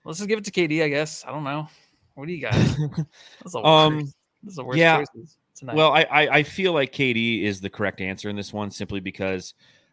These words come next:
Speaker 2: uh, you know, there were moments in this game where he did look absolutely fantastic. It's not his fault that we lost, I'll tell you that. Um, you know, watching Kevin Durant play without Booker and Beal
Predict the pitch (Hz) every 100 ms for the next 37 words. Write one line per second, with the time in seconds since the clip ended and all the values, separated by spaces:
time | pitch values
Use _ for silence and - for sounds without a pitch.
0 | _ 98 92 92 110 107 113 127 123 135
1 | 139 127 123 107 101 101 98 95 95 95
2 | 92 104 85 107 101 95 98 - 95 -
3 | 98 - 95 92 95 95 101 92 110 107
4 | 95 104 - 90 90 85 87 92 98 82
5 | 98 87 90 92 87 _ - _ _ _
6 | - 98 92 90 87 85 _ _ _ _
7 | _ _ _ _ _ - 113 104 113 131
8 | - 139 123 117 110 - _ _ _ _
9 | - 127 120 110 110 - _ _ - 113
10 | 101 95 92 104 95 110 110 104 95 101
11 | 104 104 110